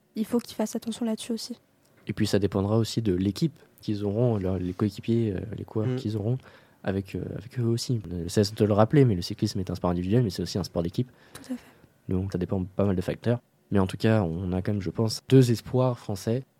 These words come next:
Speaker 2: qu'il faut quand même suivre, euh, en tout cas à partir de deux mille vingt-six.
Speaker 1: Ça, c'est sûr.
Speaker 3: Et j'espère que Paul Sexas ne va pas se lancer trop tôt sur le Tour de
Speaker 2: Mm.
Speaker 3: France. Comme a annoncé Vingegaard, je pense qu'il faut pas qu'il grille les étapes.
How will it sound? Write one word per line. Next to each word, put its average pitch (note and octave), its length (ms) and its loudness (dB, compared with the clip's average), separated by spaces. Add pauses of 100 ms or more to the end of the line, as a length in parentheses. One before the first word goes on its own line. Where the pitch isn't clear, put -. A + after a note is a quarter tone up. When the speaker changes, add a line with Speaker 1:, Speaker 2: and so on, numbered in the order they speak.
(140)
Speaker 2:
qu'il - 140 -18
faut A#2 240 2
quand A#2 100 -2
même A2 140 -2
suivre, A2 420 2
euh, E2+ 300 2
en G2 100 -8
tout - 100 -16
cas A2+ 120 -2
à - 20 0
partir F#2 240 -4
de G2 80 -2
deux F#2+ 60 -4
mille F#2 120 -2
vingt-six. - 420 -12
Speaker 1:
Ça, - 180 -4
c'est C4+ 160 0
sûr. - 480 -16
Speaker 3:
Et A#2+ 120 0
j'espère A#2+ 600 0
que A2+ 560 2 (120)
Paul B2+ 140 2
Sexas A#2+ 480 -6
ne A#2+ 120 -6
va A2 180 -4
pas A#2+ 160 -4
se - 120 -6
lancer A2+ 360 -2
trop A#2+ 260 -4
tôt A#2+ 280 -4
sur A#2 180 -8
le A2+ 80 -6
Tour A#2 160 -4
de A#2 100 6
Speaker 2:
Mm. G#2 60 4
Speaker 3:
France. A#2 300 -2
Comme B2 200 2
a B2 80 6
annoncé B2+ 320 0
Vingegaard, B2 560 2
je B2 80 -2
pense A#2+ 340 0
qu'il A#2 380 0
faut A#2 140 0
pas B2+ 140 4
qu'il C3 200 -2
grille C3 160 0
les B2 220 4
étapes. B2 420 -2